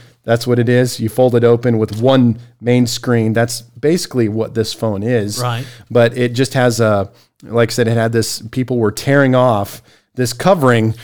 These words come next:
Speaker 1: which
Speaker 2: <laughs>
Speaker 1: wasn't supposed to happen, and it was just really screwing things up. And, and tons of pro-, real prominent YouTubers were giving really bad reviews
Speaker 2: Wow.
Speaker 1: to this phone, so they <laughs> had, they had to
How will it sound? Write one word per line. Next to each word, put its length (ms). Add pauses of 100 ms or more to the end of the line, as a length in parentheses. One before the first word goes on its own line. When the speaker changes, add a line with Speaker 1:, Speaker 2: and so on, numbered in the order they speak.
(160)
Speaker 1:
which 180
Speaker 2:
<laughs> 120
Speaker 1:
wasn't 240
supposed 240
to 60
happen, 300
and 100
it 40
was 120
just 220
really 240
screwing 400
things 320
up. 200
And, 160 (280)
and 180
tons 420
of 320
pro-, 300
real 640 (160)
prominent 720 (260)
YouTubers 600
were 100
giving 480
really 460
bad 320
reviews 580 (220)
Speaker 2:
Wow. 140
Speaker 1:
to 60
this 200
phone, 340
so 220
they 180
<laughs> 60
had, 300
they 200
had 220
to 280